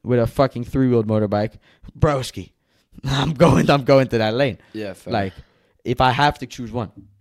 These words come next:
Speaker 2: Yeah. Fair
Speaker 1: You
Speaker 2: enough.
Speaker 1: feel me? If possible, you gotta do a drift and try to get both with the front and the back. You feel me? If possible.
Speaker 2: Bro, you can't drift.
Speaker 1: You gotta get the bowling cones.
Speaker 2: You can't drift.
Speaker 1: When are you getting your
Speaker 2: I'd
Speaker 1: driver's
Speaker 2: be able,
Speaker 1: license?
Speaker 2: crazy.
Speaker 1: When's that gonna happen?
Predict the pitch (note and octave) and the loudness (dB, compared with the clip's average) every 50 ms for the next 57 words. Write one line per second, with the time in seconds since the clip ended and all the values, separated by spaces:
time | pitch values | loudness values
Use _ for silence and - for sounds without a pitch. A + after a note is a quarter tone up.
0 | _ _ _ - F#2+ F#2 F2+ F2 E2+ E2+ - _ _ _ _ _ _ _ _ _ | _ _ _ -16 -14 -14 -14 -14 -16 -18 -20 _ _ _ _ _ _ _ _ _
1 | _ _ _ _ _ _ _ _ _ _ _ _ _ _ _ _ - A2+ G#2 F#2+ | _ _ _ _ _ _ _ _ _ _ _ _ _ _ _ _ -12 -10 -8 -8
2 | F2+ F2+ F2+ G#2+ A#2 G#2 F#2+ F2 E2+ - - C#3+ E3+ - - - - - E3 F3 | -10 -10 -8 -4 -4 -4 -4 -6 -8 -8 -4 -2 -2 -2 -2 0 0 2 2 2
3 | F3+ - D3+ C3+ B2+ A#2+ B2 C3 B2 B2+ B2 A2+ B2+ B2 G#2 G#2 A2+ A2+ C#3 C3 | 2 0 -4 -4 -4 -2 0 0 0 0 0 -2 -4 -4 -4 -4 -4 -2 0 -2
4 | A2+ - - G#2+ G#2+ - B2+ A2+ G2+ F#2+ F#2+ G2 A2 D#2+ D2 E2+ D#2+ A#2+ C3+ A#2 | -2 -2 -6 -10 -4 0 0 0 0 0 -2 -4 -4 -4 -4 0 4 4 4 4
5 | - - G2+ G2+ - - G2+ - - A2 G2+ D#2+ G2 F2+ F2 D#2+ A2 G#2+ F#2+ - | 4 0 -4 -6 -6 -6 -6 -2 -2 -2 -2 -2 -6 -8 -4 -2 -2 -2 -2 -2
6 | - - - - G2+ G2 F#2 E2+ - _ _ _ _ _ _ _ _ _ _ _ | -6 -8 -4 -2 -2 0 -2 -4 -8 _ _ _ _ _ _ _ _ _ _ _
7 | _ _ - - A#2 A2 - - B2 A#2+ A2 - - F#2 F#2 G2+ G2 G2 F#2 F2+ | _ _ -6 -4 -4 -4 -2 0 0 0 0 -2 -4 -10 -10 -10 -10 -10 -12 -12
8 | F2 F#2 F#2 - F2+ E2+ - - E2 E2 - - _ - - A2 G#2 G2+ G2 G2 | -12 -14 -16 -18 -20 -20 -20 -20 -20 -20 -20 -20 _ -8 -4 -4 -2 -2 -2 -2
9 | F#2 F#2+ A2+ A#2 G#2+ G2 F#2+ - - F2+ E2+ D#2 E2 - - G#2+ G2 - F#2 E2 | 0 2 2 2 2 2 -2 -4 -6 -8 -8 -10 -14 -16 -18 -18 -18 -18 -18 -20
10 | E2+ - F#2 E2+ E2 A2+ D3 D#3+ D3 D3+ C3+ C3 A#2 G#2 G2+ F#2 G2 F#2 F2+ E2+ | -20 -20 -16 -4 2 2 4 4 4 4 4 2 2 2 -2 -4 -4 -4 -4 -4
11 | - - - A2 A2 F2+ E2 - - _ _ _ - - - - _ _ _ _ | -6 -6 -6 -6 -8 -12 -16 -18 -20 _ _ _ -20 -20 -20 -20 _ _ _ _
12 | _ - - A#2+ C#3 C#3+ C#3 A#2 A2+ G#2 G2+ G2 - - E2 - | _ -2 0 0 2 2 0 0 0 -4 -4 -6 -6 -8 -12 -16